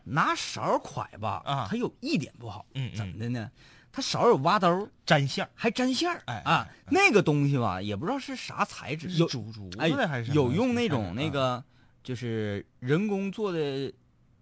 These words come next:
Speaker 1: 尾玉的。
Speaker 2: 嗯，嗯，嗯。
Speaker 1: 哎，就是像那个石-，矿石那种的。
Speaker 2: 啊，啊，啊，啊。
Speaker 1: 那个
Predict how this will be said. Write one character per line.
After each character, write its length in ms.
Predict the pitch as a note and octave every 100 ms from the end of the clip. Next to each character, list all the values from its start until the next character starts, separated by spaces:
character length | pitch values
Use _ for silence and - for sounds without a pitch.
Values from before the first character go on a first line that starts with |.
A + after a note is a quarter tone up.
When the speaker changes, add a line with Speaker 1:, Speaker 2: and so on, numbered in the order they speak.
| -
Speaker 1:
尾 260 | D3 C#3+
玉 420 | E2 C3 D#4+ F#4 F3+
的。 160 | G2 - -
Speaker 2:
嗯， 160 | D#3
嗯， 200 | C3 C3
嗯。 20 | A#2
Speaker 1:
哎， 240 | G#2+ F#2 _ _
就 100 | -
是 160 | C3 C#3
像 240 | D3 D#3+
那 120 | D3+ C#3
个 340 | C3 B2 G#2+ - -
石-， 340 | - - - - - -
矿 240 | - C#4+
石 360 | F3 - B2 A3
那 120 | D#4+
种 100 | A#3 A#2+
的。 60 |
Speaker 2:
啊， 60 | G3
啊， 120 | D3+
啊， 300 | D3 C#3 A#2+
啊。 60 | A#2
Speaker 1:
那 140 | F#4+
个 60 | C#4